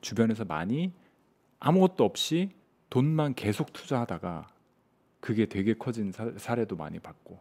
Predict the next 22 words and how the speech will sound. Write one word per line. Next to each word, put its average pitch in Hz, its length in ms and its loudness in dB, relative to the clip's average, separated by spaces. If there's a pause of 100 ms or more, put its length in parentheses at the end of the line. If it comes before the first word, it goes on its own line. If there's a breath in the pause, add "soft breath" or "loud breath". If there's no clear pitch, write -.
그러니까 226 220 10
그 294 200 12
사람들은 220 840 8 (240)
돈을 196 220 6
투자하고 226 320 6
있을 - 140 -2
때는 123 520 -2 (240)
뭐 120 160 -2
결과물도 151 480 4
없는데, 95 420 2
그러니까 85 280 4
좀 175 160 4
되게 165 300 8 (760 soft breath)
시야가 294 500 8
넓어지는 123 1200 4
건 139 140 4
있어, 87 200 -2
나이 90 180 4
들면. 82 260 -6 (440)
그러니까 160 120 8
지금 254 380 8
당장 214 540 8